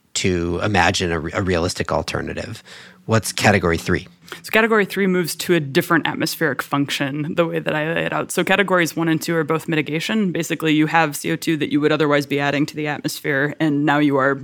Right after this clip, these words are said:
Speaker 2: avoiding that actually reaching the atmosphere or staying there. Category three moves into the carbon dioxide removal space, and this, in my categorization at least, is basically around removing C O two emissions from the atmosphere as compensation for ongoing emissions elsewhere.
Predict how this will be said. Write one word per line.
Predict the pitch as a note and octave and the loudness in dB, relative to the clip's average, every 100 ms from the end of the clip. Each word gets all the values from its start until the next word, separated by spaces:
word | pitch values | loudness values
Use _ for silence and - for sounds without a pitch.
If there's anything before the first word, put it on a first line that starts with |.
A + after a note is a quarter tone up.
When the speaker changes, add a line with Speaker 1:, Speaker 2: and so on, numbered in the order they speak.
| - _ - | -12 _ -4
Speaker 2:
avoiding | D#3+ D#3+ D3 D3 | 0 2 2 2
that | C#3+ - | 0 -2
actually | D3 - C#3 | -4 -4 -4
reaching | C#3+ D3+ C#3+ | -4 -2 -2
the | D3 | -2
atmosphere | D#3+ - - - - | -4 -6 -8 -6 -6
or | - - | -6 -6
staying | - C#3 C3 C#3+ | -4 -4 -2 -2
there. | C3 D#3+ - - - - - | -2 -4 -6 -14 -16 -18 -2
Category | - G3+ F3 F#3 | 4 4 4 2
three | D#3+ - D#3+ F#3 F3+ E3+ E3 | 0 -4 -2 2 4 4 2
moves | F#3 F3 E3+ C#3+ | 4 2 2 2
into | E3 D#3+ | 2 0
the | D3+ | -2
carbon | D3 C#3+ | 0 0
dioxide | C3+ C3+ - C#3+ C#3+ | 0 0 -2 -8 -2
removal | D3 D3+ D3 C#3 | 0 2 2 -2
space, | - - C#3+ D#3 - - | -4 -4 -2 -2 -2 -6
and | - E3 D3+ C#3+ | 2 4 4 0
this, | D#3 F3+ - - - | 2 2 2 -4 0
in | F3 E3+ E3+ C#3+ | 2 4 2 4
my | E3+ | 4
categorization | E3+ F#3 F3+ F3 F3 E3+ F3 F3+ | 2 0 -2 -2 -2 -2 -2 0
at | F3+ | 0
least, | - F3 - - - | 0 0 0 -2 2
is | D#3+ C#3+ C#3+ | 2 2 -4
basically | - C#3 F3 E3+ E3 D#3+ | -10 2 4 4 0 4
around | D3+ C#3+ D3 C#3+ C#3 | 4 4 2 2 2
removing | E3 D#3+ D#3+ D3+ C#3+ | 2 4 2 4 2
C | - C#3+ | 2 -2
O | |
two | C#3+ D3+ | -2 -2
emissions | C#3+ C#3 D#3+ - | 0 0 -2 -2
from | D3 | 0
the | C#3+ | 2
atmosphere | C#3 - - D#3 - | 0 -2 -2 0 2
as | D#3 | 2
compensation | - D#3 - D3 - D3+ - D3+ | 4 2 4 0 2 0 2 0
for | D3 C3+ | 2 2
ongoing | C#3 D3+ C3+ E2+ | 2 0 -2 0
emissions | G#2 D3+ - - | 0 -2 -4 -6
elsewhere. | - - - F2+ | -6 -8 -4 -2